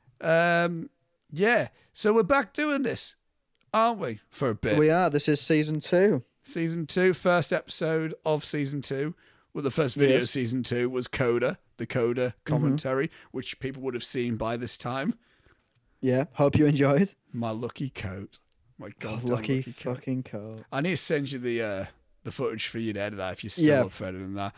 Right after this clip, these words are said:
Speaker 2: Send me it over. I'll do a highlights vid.
Speaker 1: Yes. Yeah, yeah. Cool. Sweet. Uh, do you want me to s-, I'll send you the, uh, just the M O V file, should I, as opposed to the Premiere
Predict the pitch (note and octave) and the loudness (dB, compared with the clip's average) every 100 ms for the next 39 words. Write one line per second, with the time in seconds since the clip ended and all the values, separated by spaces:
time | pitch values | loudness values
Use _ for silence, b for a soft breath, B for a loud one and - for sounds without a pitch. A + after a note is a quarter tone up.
0 | B - E3 D#3 D3+ C3+ C3+ B2 A#2+ B2+ | B -2 0 4 6 6 4 2 4 4
1 | B2+ A#2+ A#2 A2 A#2+ G#2+ _ - A#2 B2 | 4 2 0 -2 -6 -8 _ -14 -2 0
2 | F#2 - - F#2+ F#2+ F#2 - G#2+ F2+ b | 0 -6 -8 -6 -6 -8 -6 -6 -6 b
3 | b - - G2 G2 b b b _ B2 | b -12 -8 -6 -8 b b b _ 0
4 | B2+ C3+ C#3+ B2+ B2 - - C3 - C#3+ | 2 2 4 4 2 0 0 2 4 2
5 | C3+ C3 C3 B2 A#2+ A2+ A#2 B2 - B2 | 2 2 2 4 4 4 0 -4 -2 2
6 | A#2+ A#2 A2+ A2 A#2+ C#3+ E3 E3+ - G3+ | 2 4 2 2 0 2 4 4 4 4
7 | G3+ G3+ E3 C#3 C#3 C3 - A#2 - C#3 | 6 4 4 2 2 2 0 -2 0 2
8 | D3+ D#3+ D#3+ | 4 4 4